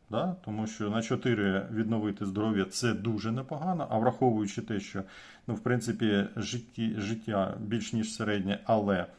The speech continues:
е, немає помічників, то, е, всі, м, е,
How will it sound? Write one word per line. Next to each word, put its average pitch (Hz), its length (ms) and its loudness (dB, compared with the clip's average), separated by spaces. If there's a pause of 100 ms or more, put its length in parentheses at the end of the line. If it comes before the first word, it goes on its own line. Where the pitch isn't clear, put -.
(560)
е, 104 140 0
немає 113 320 6
помічників, 120 640 -2
то, 104 400 2 (320)
е, 104 380 0 (240)
всі, 104 560 2 (640)
м, 101 360 -2
е, 98 480 -6